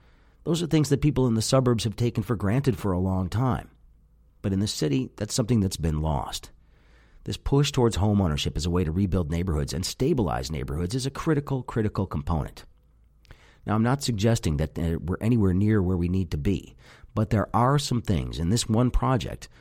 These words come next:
that indicate that it could work. Again, the houses as they're being fixed up, and there haven't been enough yet, but we're up to about ten, I believe, out of a hundred.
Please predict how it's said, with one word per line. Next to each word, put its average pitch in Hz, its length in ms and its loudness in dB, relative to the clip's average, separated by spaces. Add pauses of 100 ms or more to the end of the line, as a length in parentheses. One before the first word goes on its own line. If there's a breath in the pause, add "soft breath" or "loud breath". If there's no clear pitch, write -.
(200 soft breath)
that - 160 -6
indicate 110 400 0
that 90 120 2
it 104 100 -4
could 107 160 0
work. 127 420 -2 (280)
Again, 117 380 0
the 69 80 -4
houses 120 400 0
as 127 160 0
they're 127 100 2
being 117 220 2
fixed - 320 -2
up, 147 260 0
and 80 120 -4
there 90 80 -2
haven't 151 300 -2
been 131 120 -2
enough 117 300 -2
yet, 110 340 -2
but 71 120 -8
we're 117 120 -2
up 131 60 -4
to 131 100 0
about 95 240 -2
ten, 113 300 0
I 65 80 -2
believe, 57 340 -10 (640 loud breath)
out 85 120 0
of 78 80 0
a 82 60 4
hundred. 98 360 0